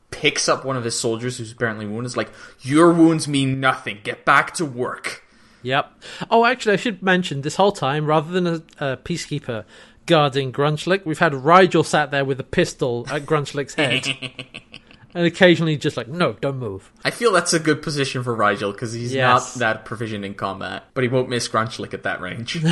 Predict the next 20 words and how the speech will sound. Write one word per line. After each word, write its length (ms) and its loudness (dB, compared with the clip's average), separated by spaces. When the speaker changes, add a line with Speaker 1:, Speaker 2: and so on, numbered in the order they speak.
Speaker 2:
<laughs> 140 4
No. 220 4
So, 440 0
okay, 480 -4
then 480 0
we 80 -4
get 220 2
Eren 340 4
in 140 -2
the 60 -6
fountain, 680 -4
and, 640 -6
or 280 0
trying 240 4
to 80 -6
get 160 -4
her 100 -4
in 120 -8
the 40 -10
fountain. 540 -10